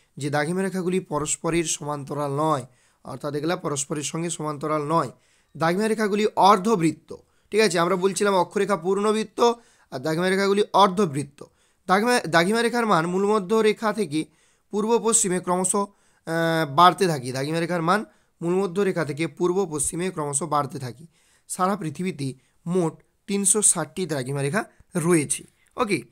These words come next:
এবার কি বলছে? এক ডিগ্রি দ্রাঘিমার পার্থক্যে সময়ের পার্থক্য কত? এক ডিগ্রি দ্রাঘিমার পার্থক্যে সময়ের পার্থক্য হচ্ছে চার মিনিট। স্থানীয় সময় কাকে বলে? কোনো স্থানের দ্রাঘিমার উপর সূর্য যখন লম্বভাবে কিরণ দেয়, সেই সময়কেই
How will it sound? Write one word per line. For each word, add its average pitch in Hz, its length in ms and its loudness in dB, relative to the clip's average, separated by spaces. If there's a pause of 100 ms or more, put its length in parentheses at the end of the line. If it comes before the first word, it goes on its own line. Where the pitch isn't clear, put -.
(240)
এবার 226 220 2
কি 240 60 -6
বলছে? 233 320 2
এক 190 240 0
ডিগ্রি 226 240 -4
দ্রাঘিমার 196 380 4
পার্থক্যে 170 380 -2
সময়ের 165 300 -4
পার্থক্য 165 420 -8
কত? 185 340 -4 (320)
এক 208 220 0
ডিগ্রি 220 260 -4
দ্রাঘিমার 190 420 2
পার্থক্যে 202 420 0
সময়ের 160 320 -2
পার্থক্য 165 420 -6
হচ্ছে 202 180 -6
চার 214 320 4
মিনিট। 120 340 -6 (360)
স্থানীয় 220 440 -2
সময় 247 260 0
কাকে 214 200 4
বলে? 226 240 2 (380)
কোনো 254 440 4
স্থানের 196 560 2
দ্রাঘিমার 160 560 2
উপর 165 380 2
সূর্য 135 400 -6
যখন 139 220 -6
লম্বভাবে 135 540 -2
কিরণ 131 360 -8
দেয়, 262 200 -4 (420)
সেই 240 260 0
সময়কেই 208 560 0